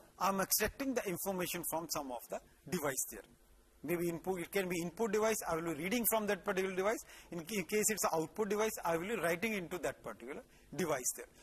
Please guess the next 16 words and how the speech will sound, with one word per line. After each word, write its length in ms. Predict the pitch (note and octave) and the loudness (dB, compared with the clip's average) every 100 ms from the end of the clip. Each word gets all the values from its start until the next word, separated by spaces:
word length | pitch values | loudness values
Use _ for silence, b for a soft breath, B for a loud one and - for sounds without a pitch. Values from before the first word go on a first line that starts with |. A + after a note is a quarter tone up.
| B | B
My 120 | G3+ G#3 | 2 4
operating 480 | G3+ - D4 D#4 D4 | 2 2 2 2 4
system, 420 | C#4+ - C#4 A#3 | 2 2 0 -2
the 80 | G#3 | 0
comp-, 240 | A3 G3+ - - - | 0 0 -6 -14 -10
uh, 520 | - D3+ D#3 D#3 D#3 D#3+ - B B - | -4 0 2 2 2 0 -4 B B -2
uses 440 | G3 A3+ C#4 C4+ | 0 4 4 4
of 100 | C4+ | 4
this 120 | A#3 B3+ - | 4 0 2
I 160 | F#3 A3 | 2 2
O 60 | |
management 540 | A3 A3 A3+ A3+ A3 C4 | 2 2 2 0 0 0
is, 180 | F4 - B B - | 0 -6 B B -6
it 100 | A3+ - - - - E3 C3+ E3 _ - - - - | -6 -6 -20 -20 -14 -14 -14 -18 _ -20 -20 -20 -8
helps 460 | - B3 D4 - C4+ | 0 2 2 0 0
me 200 | C#4 | 2